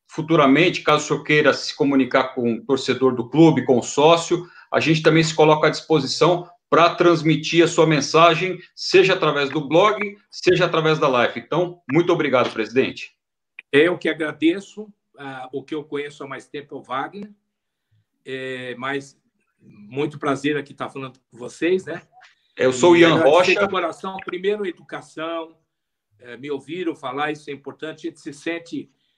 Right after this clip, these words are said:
Speaker 2: é, mais à vontade com vocês,
Speaker 1: Tá
Speaker 2: né?
Speaker 1: ótimo.
Speaker 2: E agradecer o Wagner também que me contatou, eu não, não ia dizer não pro Wagner de jeito nenhum.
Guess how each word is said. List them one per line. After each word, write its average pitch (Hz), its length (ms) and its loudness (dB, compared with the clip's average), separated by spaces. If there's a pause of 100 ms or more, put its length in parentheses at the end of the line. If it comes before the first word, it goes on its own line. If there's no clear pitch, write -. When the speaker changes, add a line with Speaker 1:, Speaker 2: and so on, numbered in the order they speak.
(240)
Speaker 2:
é, 139 440 -6
mais 147 280 -8
à 143 40 -8
vontade 127 480 -12
com 120 120 -20
vocês, 165 720 -10 (400)
Speaker 1:
Tá - 160 0
Speaker 2:
né? 98 60 0 (120)
Speaker 1:
ótimo. 156 240 -12
Speaker 2:
E 131 100 -12
agradecer 139 520 -8
o 139 80 -8
Wagner 131 260 -12
também 123 240 -16
que 117 360 -18 (360)
me 127 100 -12
contatou, 147 640 -4
eu 147 180 -2
não, 135 100 -10
não 110 480 -12
ia 127 120 -4
dizer 127 380 -8
não 123 160 -6
pro 117 180 -14
Wagner 120 340 -4
de 110 60 -18
jeito 135 220 -2
nenhum. 117 420 -16